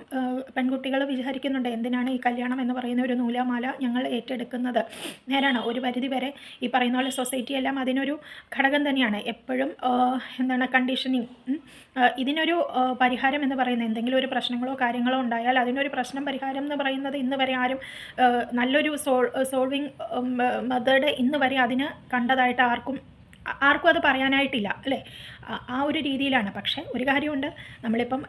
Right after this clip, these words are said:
പല അപകടങ്ങളും നമ്മൾ റോഡിൽ നടക്കുന്നു, അപ-, ഈ വണ്ടികൾ കൊണ്ട്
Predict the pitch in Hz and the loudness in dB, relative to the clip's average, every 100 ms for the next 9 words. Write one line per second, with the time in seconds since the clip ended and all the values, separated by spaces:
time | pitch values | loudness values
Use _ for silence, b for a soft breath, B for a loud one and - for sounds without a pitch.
0 | 254 240 240 262 254 254 262 285 277 269 | -2 2 6 6 4 2 2 2 2 0
1 | 269 247 254 262 247 240 247 247 - - | 2 0 0 0 -2 -4 -4 -4 -4 -8
2 | 233 240 240 240 254 240 233 247 254 269 | -2 0 0 -2 0 0 0 2 0 0
3 | 262 285 | -2 -2